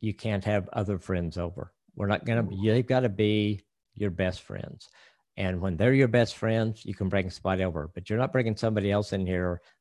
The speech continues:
Speaker 1: when you are treating your siblings like that."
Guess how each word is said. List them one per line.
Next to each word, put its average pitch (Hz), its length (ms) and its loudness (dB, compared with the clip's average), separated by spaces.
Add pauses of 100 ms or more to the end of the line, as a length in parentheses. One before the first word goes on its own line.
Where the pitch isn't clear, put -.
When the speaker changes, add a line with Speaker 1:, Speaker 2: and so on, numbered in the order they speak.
Speaker 1:
when 95 340 0
you 95 360 0
are 92 100 -2
treating 87 580 -4
your 90 220 -4
siblings 85 640 -6
like - 280 -8
that." - 260 -10